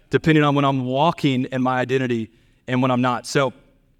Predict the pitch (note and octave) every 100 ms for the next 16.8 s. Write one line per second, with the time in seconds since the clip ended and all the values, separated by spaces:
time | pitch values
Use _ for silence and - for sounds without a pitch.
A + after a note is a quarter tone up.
0 | _ - D3+ D3 D#3+ E3 D#3+ D3+ D3 C#3+
1 | C#3 C3 B2 A#2 C3+ D#3 D3+ C3 B2 C3+
2 | - A#2+ - C#3+ D3+ C#3+ - - - _
3 | _ _ C3 F3 F3 E3 C#3+ C#3 B2 B2
4 | - _ _ _ _ _ _ - B2+ A#2
5 | B2+ A#2+ A#2 G#2+ A#2 G2 G2 - _ _
6 | _ A#2+ A#2+ - B2 G2+ - - - -
7 | - - - _ _ _ _ _ _ -
8 | - - G#3 A3+ G3+ F3+ F3+ D3+ - -
9 | E3+ - - - - - _ _ C#3 A3+
10 | A#3+ G#3+ F3 F#3 E3+ F3 E3 E3 - A3+
11 | G#3+ G#3 E3+ E3 F3 E3 D#3 C#3 A#2+ C#3+
12 | D3+ C#3 B2+ - B2+ A2+ G#2+ A2+ G2 -
13 | C3 B2 D#3+ D3 B2+ C3 C#3+ C3+ A#2+ -
14 | C3+ A#2 - A#2+ B2+ E3 - C#3+ D3+ D#3
15 | C3+ C3 B2+ A2 A#2 A#2+ A#2 A#2 G#2 -
16 | A#2+ - G#2+ G#2 G#2 G2+ G2